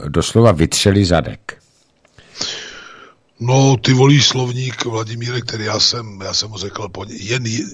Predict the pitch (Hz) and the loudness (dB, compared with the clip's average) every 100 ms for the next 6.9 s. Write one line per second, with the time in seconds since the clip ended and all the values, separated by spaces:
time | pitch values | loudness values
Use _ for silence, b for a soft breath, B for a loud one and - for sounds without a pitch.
0 | - 123 135 139 139 107 - 98 92 - | -10 -4 -2 0 2 2 0 0 -6 -12
1 | 95 104 113 98 104 101 _ B B B | -10 -10 -10 -10 -10 -12 _ B B B
2 | _ - 107 127 143 - 120 117 120 120 | _ -4 -2 -2 -2 -2 -6 -10 -6 -6
3 | - 117 117 120 113 98 95 95 92 - | -6 -12 -12 -12 -12 -14 -12 -10 -6 -2
4 | - 107 - 104 104 110 101 95 - - | -2 -4 -10 -14 -12 -10 -10 -12 -16 -16
5 | 104 101 110 - 117 117 - 113 110 - | -14 -8 -6 -4 -2 -2 -2 -4 -8 -10
6 | 110 104 101 104 - - 98 101 | -10 -10 -12 -8 -4 -4 -6 -10